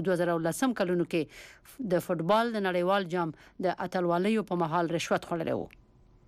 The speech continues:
د امریکا د عدلیې وزارت تېره هفته د فیفا څوارلس غړي په رشوت خورۍ او مالي خیانت باندې رسماً تورن کړل. بلیرز قاضي ته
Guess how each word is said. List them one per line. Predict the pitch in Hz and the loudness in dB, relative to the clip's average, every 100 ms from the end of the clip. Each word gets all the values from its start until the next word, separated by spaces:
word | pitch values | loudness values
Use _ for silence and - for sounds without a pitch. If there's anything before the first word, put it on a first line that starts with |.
| - | -4
د | 175 160 | 0 2
امریکا | 165 - 185 | 2 2 2
د | 180 - | 2 0
عدلیې | 156 196 190 | 0 2 2
وزارت | 175 165 165 208 | 2 0 0 0
تېره | 196 165 | 0 0
هفته | 175 185 160 - - 185 | 0 -2 -4 -8 -4 -4
د | - | 0
فیفا | 165 - 196 202 - - | -2 2 2 0 -6 -12
څوارلس | - 240 233 185 165 180 | 0 0 0 -4 -4 -4
غړي | 170 | -4
په | 175 165 | -4 -4
رشوت | - 170 - | -4 -4 0
خورۍ | 165 226 220 - - | 2 2 -2 -10 -2
او | 180 170 | 0 2
مالي | 175 180 214 - | 0 0 -2 -2
خیانت | 170 165 175 175 | 0 2 0 0
باندې | 165 160 156 165 | 0 2 0 0
رسماً | 156 - 196 175 175 | 0 0 0 0 0
تورن | 165 151 - | 0 0 -2
کړل. | - - - _ - - - | -8 -10 -20 _ -20 -16 -2
بلیرز | 180 208 220 202 | 2 4 2 0
قاضي | - 185 | -4 -2
ته | 214 | 0